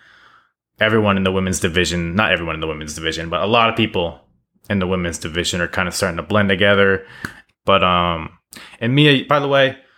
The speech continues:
just add on here, Mia Yim sucks.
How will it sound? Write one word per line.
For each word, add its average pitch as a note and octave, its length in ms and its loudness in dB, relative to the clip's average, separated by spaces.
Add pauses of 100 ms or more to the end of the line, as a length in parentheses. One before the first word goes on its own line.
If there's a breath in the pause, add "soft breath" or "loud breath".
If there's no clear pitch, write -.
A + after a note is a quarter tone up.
(340 soft breath)
just A#2+ 200 -4
add A2 160 4
on G#2 160 2
here, G2 320 -4 (480 soft breath)
Mia C3 200 4
Yim A2 220 4
sucks. - 680 -4